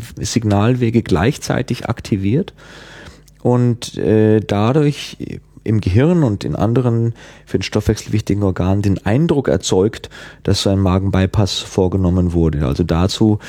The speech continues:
gehören zum Beispiel sogenannte Triagonisten, äh, über die wir gerade zum ersten Mal publiziert haben, die die Hormone G L P eins und G I P und Glucagon,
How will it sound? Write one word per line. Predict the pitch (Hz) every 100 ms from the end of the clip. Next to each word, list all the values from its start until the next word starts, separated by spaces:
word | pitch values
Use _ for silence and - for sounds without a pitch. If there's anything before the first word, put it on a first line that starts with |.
| - - -
gehören | 101 98 95 101
zum | 101
Beispiel | 92 90 104 - 113 107 104 101 - - -
sogenannte | 98 98 98 92 85
Triagonisten, | - 143 104 101 101 117 160 - 143 143 143 - - -
äh, | - - 53
über | -
die | 110 104
wir | 95
gerade | 90 101 123 120
zum | -
ersten | 90 107 -
Mal | 98 95
publiziert | 110 90 85 - 120 120
haben, | 113 113 117 - - - - -
die | 101 104
die | 104 98
Hormone | 101 95 104 113 110
G | 98 113 120
L | 104 107
P | - 90
eins | 71 110 127 123 120 -
und | 78 87
G | 107
I | 101 90 123
P | - 120 113 113 95
und | 92
Glucagon, | 85 113 - 110 107 107 110 110